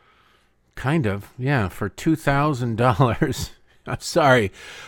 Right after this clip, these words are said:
but I'm looking, for two thousand dollars, you can have a picture of a, a literal picture of a woman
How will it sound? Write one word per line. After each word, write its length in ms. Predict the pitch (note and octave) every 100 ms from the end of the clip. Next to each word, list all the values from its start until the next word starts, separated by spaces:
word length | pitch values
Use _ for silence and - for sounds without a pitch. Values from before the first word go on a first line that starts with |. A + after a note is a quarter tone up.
| -
but 100 | C#3+
I'm 100 | E3
looking, 220 | G#3 F3 - -
for 120 | F3
two 180 | - B3
thousand 380 | B3 A#3 F#3 G3
dollars, 440 | G3+ G3 F#3 D3+
you 120 | F#3
can 160 | F#3 D#3+
have 260 | F3 F3
a 80 | D3+
picture 480 | - F#3 F3+ F3+ D#3
of 400 | C#3 C#3+ C#3 B2+
a, 480 | C3 C3 B2+ B2 A2 _ _ _ _ _ _ _
a 120 | C3
literal 460 | C3 F3 B3 A#3 D3
picture 420 | D3 B2+ - A#2+
of 100 | G#2+
a 60 | G2+
woman 440 | F#2+ F2+ F2+ G#2